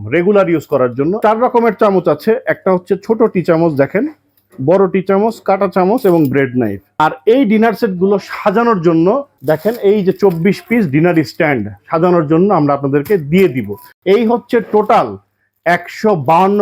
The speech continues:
পিসের ডিনার সেট। একশো বাহান্ন পিসের ডিনার সেট। কালারগুলো কি কি আছে আমি আরেকবার দেখিয়ে দিই। এই পাশে কিন্তু আমরা দেখিয়েছি একটা, এই পাশে হচ্ছে আঙুর পাতা, ঠিক আছে?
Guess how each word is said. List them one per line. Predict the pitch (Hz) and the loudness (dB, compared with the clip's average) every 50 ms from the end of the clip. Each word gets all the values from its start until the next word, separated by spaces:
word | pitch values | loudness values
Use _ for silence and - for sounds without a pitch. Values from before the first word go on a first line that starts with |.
| 196 202 | 0 -2
পিসের | 196 160 - 180 156 131 | -4 -2 -2 -2 -2 -2
ডিনার | 117 151 147 147 143 131 | -2 0 0 0 0 -2
সেট। | - - 151 131 104 - - _ _ _ _ _ _ _ _ _ _ _ _ _ _ | -2 -4 -4 -4 -4 -6 -10 _ _ _ _ _ _ _ _ _ _ _ _ _ _
একশো | - 170 175 - - - 233 208 | 0 0 0 0 0 0 0 2
বাহান্ন | 165 185 196 202 214 220 226 226 | 2 2 2 2 2 2 0 0
পিসের | 214 240 - - 233 185 | -2 -2 0 0 -2 0
ডিনার | 170 202 202 214 220 - - | 0 0 2 0 0 0 -2
সেট। | 247 233 240 - - | -4 -4 -4 -4 -2
কালারগুলো | 214 208 220 233 233 214 247 240 247 - | 0 2 2 2 0 0 0 0 0 0
কি | - 226 208 - | -2 -6 -6 -2
কি | 240 233 220 - | 0 2 2 0
আছে | 226 - 214 | 0 -2 -2
আমি | 202 202 | 0 0
আরেকবার | 196 190 202 190 185 190 196 170 | 0 0 0 0 -2 -4 -2 -2
দেখিয়ে | 165 170 160 - 202 196 180 | -2 -2 -2 0 0 0 0
দিই। | 170 214 277 320 - _ _ _ _ _ _ _ _ _ _ _ - | 0 -4 -6 -6 -8 _ _ _ _ _ _ _ _ _ _ _ -2
এই | 180 196 | 0 0
পাশে | 196 226 202 - 233 | 2 0 0 0 0
কিন্তু | 220 208 226 226 208 226 | 0 2 2 2 2 2
আমরা | 220 214 202 165 180 | 2 2 2 2 0
দেখিয়েছি | 170 170 202 202 190 - 196 | 0 2 0 0 2 2 0
একটা, | 180 165 165 - - 208 240 277 269 _ _ _ _ _ _ | 0 0 -2 -2 -2 -2 -2 -2 -4 _ _ _ _ _ _
এই | 190 190 196 220 | 0 2 2 2
পাশে | 208 - - 214 | 0 0 0 0
হচ্ছে | 208 208 208 247 - 185 190 | -2 0 -2 -2 -2 0 0
আঙুর | 208 220 214 208 | 2 0 0 2
পাতা, | 190 185 170 - 104 90 92 - _ _ _ | 0 0 -2 -2 -6 -8 -10 -12 _ _ _
ঠিক | - 220 247 | -6 -4 -2
আছে? | 220 - - 160 | -4 -2 -4 -6